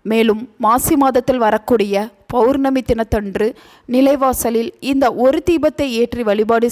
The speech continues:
செய்தோம் என்றால் குலதெய்வம் எங்கு இருந்தாலும் ஓடோடி வந்து நம்முடைய வீட்டிற்கு அருளாசி புரிவார் என்று கூறப்படுகிறது. இந்த தீபத்தை மாலை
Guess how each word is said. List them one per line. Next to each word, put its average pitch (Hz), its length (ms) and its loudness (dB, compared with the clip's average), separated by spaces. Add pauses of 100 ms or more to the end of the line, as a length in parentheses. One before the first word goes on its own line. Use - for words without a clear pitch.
செய்தோம் 208 380 -4
என்றால் 208 320 -4 (460)
குலதெய்வம் 262 560 0 (140)
எங்கு 294 240 -2 (160)
இருந்தாலும் 233 540 0 (220)
ஓடோடி 277 420 2 (100)
வந்து 240 160 -4 (100)
நம்முடைய 208 380 -4 (100)
வீட்டிற்கு 240 500 -4 (540)
அருளாசி 247 580 0
புரிவார் 220 440 -2 (120)
என்று 220 180 -4 (100)
கூறப்படுகிறது. 214 720 -2 (720)
இந்த 240 260 0 (100)
தீபத்தை 233 420 0 (400)
மாலை 220 240 2